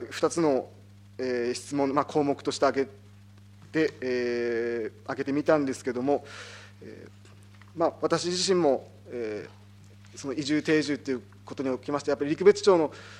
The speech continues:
の、あの、人口の減少というのは、もちろん、えー、そういった交流人口を増やすことにおいても、えー、増えていくかなと思うんですが、えー、陸別に興味を、あの、陸別に興味を持った後のことですね、そのことについて、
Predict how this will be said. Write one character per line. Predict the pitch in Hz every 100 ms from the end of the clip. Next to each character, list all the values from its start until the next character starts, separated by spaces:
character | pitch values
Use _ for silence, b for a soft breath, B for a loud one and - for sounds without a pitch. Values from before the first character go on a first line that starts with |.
| B B B - -
の、 | 202 160 143
あ |
の、 | 143 143
人 | 139 165
口 | 160 170
の | 170 170 170 - 135
減 | 160 160
少 | 175 165
と | -
い | 196
う | 214
の | 190
は、 | 143 113 - - - 160
も | 175 170
ち | 220
ろ | 185
ん、 | 127 - - -
え | 139 143 131
ー、 |
そ | -
う |
い | 147
っ |
た | 143 - - - -
交 | - 165
流 | 160
人 | 147 185
口 | 170
を | 143
増 | 165
や |
す | 170 -
こ | 160
と | 170
に | 151 - -
お | 202
い |
て | 208 170
も、 | 139 107 -
え | 135 127
ー、 |
増 | 160
え |
て | 156
い | 143
く | -
か | 156
な | 160
と | 147
思 | 135 160
う | 175
ん |
で | 147
す | 123 147
が、 | 139 B B B B B -
え | 123
ー、 | 123 - - - - 139
陸 | 151
別 | 175 160
に | 143
興 | 196 180
味 | 165
を、 | 151
あ | 143
の、 | 143 147
陸 | 135 175
別 | 185 156
に | 131 107 - - - -
興 | - 185
味 | 165
を | 139
持 | 160
っ | 196
た | 170 147 -
後 | 202 208
の | 156
こ | 135
と | 120
で |
す | 104
ね、 | 123 120 - -
そ | -
の | 170
こ | 185
と | 208
に | 196
つ | - 208
い |
て、 | 208 151